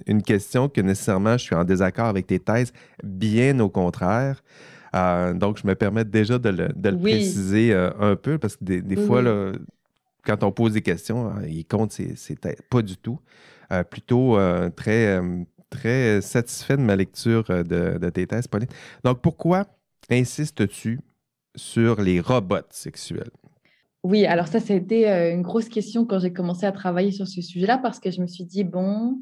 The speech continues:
Speaker 2: tout le monde parle de rob-, » alors, il y avait la robotique sexuelle. Donc, moi, comme j'ai dé-, j'ai défini la robotique sexuelle comme l'industrie en règle générale.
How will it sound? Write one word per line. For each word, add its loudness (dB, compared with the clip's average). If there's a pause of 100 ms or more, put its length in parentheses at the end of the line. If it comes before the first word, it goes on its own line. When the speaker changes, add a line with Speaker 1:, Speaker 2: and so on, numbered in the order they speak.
(120)
Speaker 2:
tout -8
le 2
monde 2
parle 2
de 2
rob-, » 2
alors, -4
il -10
y 0
avait 0
la 2
robotique 0
sexuelle. -4 (100)
Donc, -6
moi, 2
comme -2
j'ai -2
dé-, -8
j'ai -4
défini 2
la 2
robotique -4
sexuelle -6
comme 0
l'industrie -2
en 0
règle 0
générale. -4